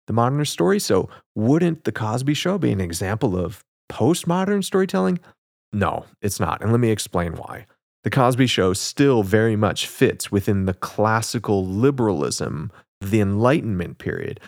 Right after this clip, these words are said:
It still contains those values and the values of the modernist movement that accompanied it. It's still very much fits within many of the common threads of modernist storytelling. You can take a look at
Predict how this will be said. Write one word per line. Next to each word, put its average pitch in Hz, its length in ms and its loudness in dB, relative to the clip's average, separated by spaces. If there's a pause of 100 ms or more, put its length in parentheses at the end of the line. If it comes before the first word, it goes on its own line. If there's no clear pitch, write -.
(140)
It 120 100 -4
still 160 260 2
contains 123 720 -2
those 110 420 2
values 92 640 -2
and 95 80 -4
the 95 60 -4
values 95 580 -2 (320)
of 101 140 0
the 113 60 4
modernist 101 560 2
movement 101 420 0
that 85 100 0
accompanied - 680 -4
it. - 180 -6 (680)
It's 110 140 -2
still 151 300 2
very 117 460 2
much 123 400 0
fits - 560 -2
within 104 760 -2 (300)
many 123 480 2
of 113 120 0
the - 80 -2
common 101 360 0
threads 90 560 -2
of - 180 -4
modernist 90 560 0
storytelling. 90 760 -4 (520)
You 120 100 2
can 117 120 2
take 110 160 2
a 113 60 0
look 104 280 2
at 90 320 -2